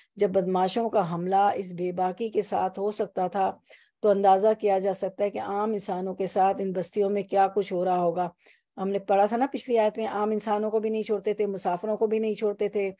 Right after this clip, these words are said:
उनको लूट लेते थे, उनके साथ बुरा सलूक करते थे। तो तलमूद में इस कौम के जो हालात लिखे हैं, उनका एक खुलासा है, ये है कि जिससे कुछ ज्यादा तफसील के साथ मालूम होगा कि ये कौम अखलाकी फसाद की किस इंतहा को पहुंच चुकी थी,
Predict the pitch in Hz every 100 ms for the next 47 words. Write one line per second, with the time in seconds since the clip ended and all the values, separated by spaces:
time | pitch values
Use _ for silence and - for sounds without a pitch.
0 | - - - 208 208 214 208 214 220 220
1 | 208 208 214 202 196 190 185 185 175 185
2 | 196 202 220 196 208 190 202 190 185 175
3 | _ _ _ _ - 208 220 220 247 254
4 | 247 226 226 220 220 214 214 202 190 196
5 | 196 208 220 226 220 208 202 202 208 -
6 | 190 185 180 220 202 185 190 202 202 220
7 | 202 202 214 214 214 _ _ _ - 185
8 | 220 - 220 214 196 180 185 185 208 208
9 | 196 214 202 190 202 185 196 180 190 214
10 | 208 214 208 202 190 190 196 208 233 -
11 | _ _ - 202 214 196 196 254 254 233
12 | 196 196 190 202 240 233 - 254 - 202
13 | 190 190 196 202 208 196 190 190 202 202
14 | 262 339